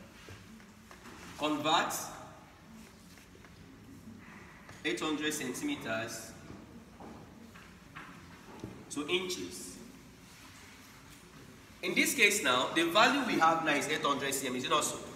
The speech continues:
So you now put down eight hundred,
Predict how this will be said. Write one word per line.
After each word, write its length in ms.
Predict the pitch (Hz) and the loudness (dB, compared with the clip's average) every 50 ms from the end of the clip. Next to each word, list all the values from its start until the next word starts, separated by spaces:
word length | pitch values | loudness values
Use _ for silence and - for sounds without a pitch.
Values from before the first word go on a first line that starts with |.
| - - - - - - - - - - - - - - | -12 -12 -12 -12 -12 -12 -12 -12 -12 -12 -14 -14 -12 -6
So 80 | - | -4
you 40 | 180 | 6
now 220 | 175 214 247 254 - | 8 8 8 8 6
put 160 | 226 220 - | 0 0 2
down 360 | 175 165 160 165 175 - 165 | 4 6 6 4 4 2 2
eight 280 | 180 180 175 - - 151 | 4 4 4 4 4 2
hundred, 580 | 160 160 160 156 143 135 147 151 147 147 143 | 2 4 2 2 0 0 0 2 2 2 2